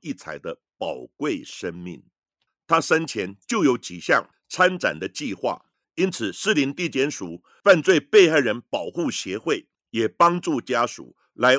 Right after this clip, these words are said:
完成子云生前的愿望，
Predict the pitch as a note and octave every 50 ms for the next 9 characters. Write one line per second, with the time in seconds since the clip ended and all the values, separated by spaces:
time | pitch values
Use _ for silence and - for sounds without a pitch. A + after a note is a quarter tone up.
0 | - - A#2+ C#3 E3+ F3+ - - A#2 G#2 A#2 - - - F#2 E2+ D#2+ E2 E2+ F2+
1 | G#2+ _ _ - - - G3 G3 G3+ G#3 F#3+ - - - F2+ F#2+ G#2+ G#2+ G2 G#2+
2 | D3 G3 F#3+ B2+ G2 F#2+ A#2 C3+ A2 -